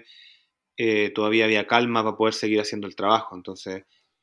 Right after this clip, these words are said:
ahí mucho habla del tipo de inversionista. Nos tuvimos la suerte de trabajar con Laura, que, y al, también en España estaban pasando muchas cosas, entonces tenía mucha visibilidad de lo que estaba ocurriendo, pero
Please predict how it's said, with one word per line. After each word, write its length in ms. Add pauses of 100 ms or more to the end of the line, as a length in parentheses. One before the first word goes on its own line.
(180)
ahí 200
mucho 340
habla 240
del 220
tipo 180
de 60
inversionista. 520
Nos 240
tuvimos 300
la 100
suerte 360
de 40
trabajar 340
con 200
Laura, 360
que, 480 (460)
y 140
al, 300
también 280
en 80
España 340
estaban 280
pasando 280
muchas 240
cosas, 200
entonces 260
tenía 140
mucha 300
visibilidad 600
de 60
lo 80
que 60
estaba 180
ocurriendo, 400
pero 340